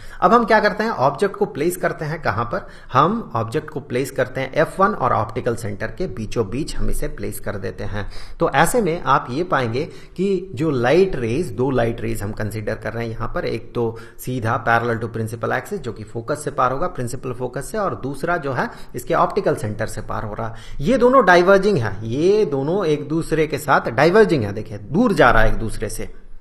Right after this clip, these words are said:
तो ऐसा स्थिति में ये कभी भी meet नहीं करेगा। लेकिन अगर आप इस side से देखें तो आपको उसका image दिखेगा। आपको ऐसा दिखेगा, मानो ये light ray इस point से निकल रहा और ये light ray भी इस point से निकल रहा, मतलब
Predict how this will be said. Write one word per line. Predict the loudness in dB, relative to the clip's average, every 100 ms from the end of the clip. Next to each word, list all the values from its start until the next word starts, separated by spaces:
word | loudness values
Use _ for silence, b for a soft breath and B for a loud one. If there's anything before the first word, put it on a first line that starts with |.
| -12 B B B
तो | 6
ऐसा | 6 4
स्थिति | 2 -2 0
में | 0
ये | 2 0
कभी | 2 2 2
भी | 2
meet | 4 4 4
नहीं | 0 -2 -4
करेगा। | -6 -6 -8 -14 B B
लेकिन | 4 6 4 0
अगर | 0 2 2
आप | 4 2 2 2
इस | 0 2
side | 2 2 0
से | -2
देखें | 0 -2 -2 -4 -6 -10 -4
तो | 0
आपको | 4 4 4 -2 -2 -2
उसका | -2 -6 -2 0 0 0
image | 0 0 0
दिखेगा। | -4 -4 -2 -2 -2 -4 B B B
आपको | 6 6 4 2
ऐसा | 4 4 2
दिखेगा, | 2 -2 0 2 0 -4 B B
मानो | 4 4 4 -2 B B
ये | 2 6 6
light | 6 4 4 0
ray | -2
इस | 0 0 0
point | -2 0 0 0
से | -2
निकल | 0 -2
रहा | 0 0
और | 2 0 0 -4
ये | 0
light | 2 2 0
ray | -2 -2 -4
भी | -2 -2
इस | 0 -2 -4 -4
point | 0 2 0
से | -2 -2
निकल | -2 -2
रहा, | 0 0 0
मतलब | -4 -6 -4